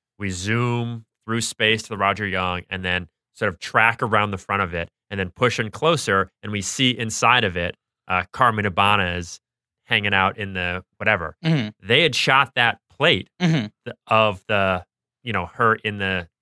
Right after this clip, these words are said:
Speaker 1: in the driver's seat or whatever before they had built the models or done any of
Speaker 2: Wow.
Speaker 1: the C G stuff.
Speaker 2: Yeah.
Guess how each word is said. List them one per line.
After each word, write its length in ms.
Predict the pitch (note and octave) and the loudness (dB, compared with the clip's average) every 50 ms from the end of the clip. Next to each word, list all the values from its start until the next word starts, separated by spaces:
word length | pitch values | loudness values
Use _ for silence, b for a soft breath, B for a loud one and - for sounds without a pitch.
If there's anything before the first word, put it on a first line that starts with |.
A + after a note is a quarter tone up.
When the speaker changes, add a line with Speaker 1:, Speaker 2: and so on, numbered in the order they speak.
| _ _ _ - | _ _ _ -10
Speaker 1:
in 120 | A#2 G#2+ | -8 -8
the 80 | G2+ F2+ | -8 -6
driver's 460 | - - G#2+ A2 B2 B2 A#2+ A2 - | -2 2 4 4 4 4 2 0 -2
seat 180 | - G#2 F2 E2 | -2 -6 -6 -6
or 40 | |
whatever 420 | E2 E2 D#2+ D#2+ D#2 E2+ E2 D#2+ - _ _ _ _ _ _ _ | -6 -6 -8 -8 -8 -8 -8 -8 -10 _ _ _ _ _ _ _
before 560 | B2 A2+ - - _ C#3+ D3 C#3 C#3 B2+ A#2+ | -4 -4 -4 -6 _ 0 4 6 6 6 6
they 140 | G#2+ A#2 A2 | 4 2 2
had 240 | G2+ A2 G#2 F2+ E2 | 2 0 -2 -4 -2
built 220 | - A2 A2+ A2 - | 0 0 0 0 -2
the 60 | A2+ | -4
models 440 | G#2+ G#2 G2+ G2 G2 F#2+ F#2+ F#2 F#2+ - | -2 0 0 2 0 0 -2 -6 -6 -6
or 120 | G#2+ G#2 G2 | -6 -6 -4
done 220 | - G2+ G2 G2 | -2 -2 -2 -2
any 180 | - G2 G2+ G2 | -2 -4 -4 -4
of 80 | G2 E2+ | -2 0
Speaker 2:
Wow. 240 | B2+ B2+ A2 G2+ F#2+ | 2 2 2 2 0
Speaker 1:
the 40 | F#2 | -4
C 180 | - A2+ A2 | -4 -6 -4
G 140 | A2 D#3+ D3+ | -4 -4 -4
stuff. 280 | - - F#2+ E2+ E2 - | -4 -4 -4 -6 -6 -4
Speaker 2:
Yeah. 280 | - C#3+ C3+ A2+ A2 | -2 0 0 0 0